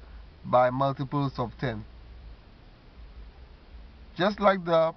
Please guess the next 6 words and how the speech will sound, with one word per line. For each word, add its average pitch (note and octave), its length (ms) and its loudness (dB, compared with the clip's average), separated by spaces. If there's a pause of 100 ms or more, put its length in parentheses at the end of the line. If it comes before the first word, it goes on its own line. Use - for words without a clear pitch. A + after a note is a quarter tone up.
previous F#3 400 2
tutorial D#3 720 0
where D3 200 2
we D3 100 2
multiplied D#3 880 2 (1000)
decimals C#3 640 0